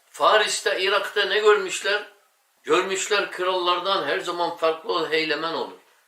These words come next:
Ama bakıyorlar, Muhammed aleyhissalatü vesselam ashabı arasında oturmuş tek başına, hiç kimse yok.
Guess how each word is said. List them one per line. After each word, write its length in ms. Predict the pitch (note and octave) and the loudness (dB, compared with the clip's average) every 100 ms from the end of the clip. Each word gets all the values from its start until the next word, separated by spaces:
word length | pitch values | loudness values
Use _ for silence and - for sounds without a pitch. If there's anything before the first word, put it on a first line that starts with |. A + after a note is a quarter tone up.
| _ _ _ - | _ _ _ -4
Ama 340 | C#3 D3 C3+ | -2 0 0
bakıyorlar, 640 | C#3+ - F3 C#3+ C3+ A#2 - - _ _ _ _ _ | 0 -2 -6 -4 -4 -4 -6 -20 _ _ _ _ _
Muhammed 500 | A2+ C3+ D3 F3 F#3+ F#3+ _ _ _ _ _ _ _ _ _ _ | -10 -6 -4 0 -2 -4 _ _ _ _ _ _ _ _ _ _
aleyhissalatü 640 | A#2+ D#3+ D3 C#3+ D3 D3 C#3+ | -4 -4 -2 0 0 0 -2
vesselam 340 | C3+ C#3+ B2+ D#3 | -4 -2 0 2
ashabı 500 | D#3+ - E3 D#3+ F#3+ | 0 2 4 6 6
arasında 640 | F#3 C#3+ D#3 D3+ E3+ F#3 | 4 2 -2 -6 -2 0
oturmuş 720 | - G#3+ - F3+ D#3+ D#3 D3+ | 6 4 4 -2 -2 -6 -8
tek 320 | - F#3+ F#3 | -4 -4 0
başına, 460 | D#3 D3+ E3 D#3 D3+ | 0 0 -2 -4 -4
hiç 200 | F3+ - | -6 -10
kimse 300 | D3+ D3 D#3+ | -12 -6 -2
yok. 380 | D#3+ D#3+ - - | 0 0 -4 -10